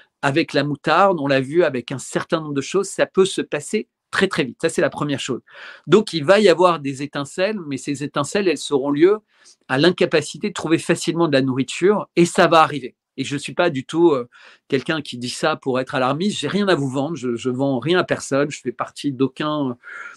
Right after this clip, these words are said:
fonds, euh, pour, euh, essayer de vous conseiller. Je, je,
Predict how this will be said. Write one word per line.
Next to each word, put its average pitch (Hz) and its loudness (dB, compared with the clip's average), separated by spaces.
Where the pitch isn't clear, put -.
fonds, 165 2
euh, 127 4
pour, 127 2
euh, 127 4
essayer 135 0
de 120 -6
vous 120 -6
conseiller. 131 0
Je, 123 -6
je, 120 -8